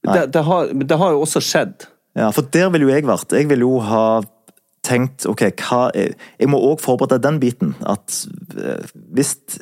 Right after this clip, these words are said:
Speaker 1: hvis dette her ikke går,
Speaker 2: Ja.
Speaker 1: så må jeg vite, ok, plan B, hva kan jeg gjøre for å
Speaker 2: Der har du et poeng.
Speaker 1: eh, ja.
Speaker 2: Men hva, ja, for der har dere jo f-, f-, eh, tilbake til basehoppinga igjen, og sånn, så har du jo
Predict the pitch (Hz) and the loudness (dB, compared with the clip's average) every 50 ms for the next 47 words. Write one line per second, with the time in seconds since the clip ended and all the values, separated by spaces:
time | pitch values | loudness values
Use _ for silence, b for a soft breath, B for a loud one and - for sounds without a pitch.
0 | - - _ _ _ _ _ - 139 - - - 123 - - 120 139 104 - - | -16 -20 _ _ _ _ _ -2 -2 -2 0 -2 -2 0 2 0 2 2 0 0
1 | 131 120 135 - - - - _ _ - 143 127 98 85 - - 127 123 123 120 | 2 4 4 2 2 -2 -6 _ _ -2 0 0 0 0 0 0 2 2 4 4
2 | 120 123 131 123 110 117 95 80 - 110 120 131 127 110 - - - - - 117 | 4 2 2 2 2 0 0 2 2 2 2 2 0 -2 -6 -10 -8 -4 -2 -2
3 | 98 - - 117 120 117 107 107 107 92 - _ _ - - 131 131 131 135 117 | 0 2 2 2 2 4 2 2 2 0 -4 _ _ -4 -2 -2 0 0 0 2
4 | 107 107 110 113 117 - - 113 107 104 107 107 107 107 101 107 107 101 131 107 | 2 2 2 2 0 -2 0 0 0 2 2 2 2 2 2 0 -2 -2 -2 0
5 | 92 87 - - - 101 110 101 - - - - - - - 50 50 50 50 50 | -2 -2 -4 -6 -6 -6 -4 -4 -4 -2 -2 -2 -2 -2 -4 -4 -6 -6 -8 -10
6 | - - - - 82 71 - - - - _ _ _ _ _ _ _ b b b | -10 -6 -2 -2 -2 -2 -4 -10 -20 -20 _ _ _ _ _ _ _ b b b
7 | b b b b b b b b _ - 143 135 - - - 170 175 165 - - | b b b b b b b b _ -4 -4 -4 -4 -2 0 0 0 0 -2 -4
8 | _ _ _ _ _ - - 135 139 135 131 - 143 127 123 - - 110 - 131 | _ _ _ _ _ -2 0 0 2 0 0 -2 -4 -4 -4 -6 -6 -2 0 0
9 | 139 127 117 135 131 120 107 98 - - 101 92 - - - - - - - - | 0 0 0 0 0 0 0 -2 0 -2 -2 -2 -4 -8 -18 -18 -18 -16 -12 -8
10 | - 107 98 98 98 98 - - - 110 104 - - 101 95 98 110 120 - - | -4 -4 -2 -2 -4 -6 -6 -4 -2 -2 -2 -2 -4 -4 -2 -2 -2 -2 -2 -2
11 | 110 90 - - 85 87 85 87 87 90 87 92 95 95 95 - 104 95 95 - | -2 -2 -2 -6 -6 -4 -2 -2 -2 -2 -2 -4 -4 -6 -6 -6 -6 -6 -4 -2
12 | 101 98 101 113 110 92 92 90 82 80 92 | -2 0 0 0 0 0 0 0 0 -2 -4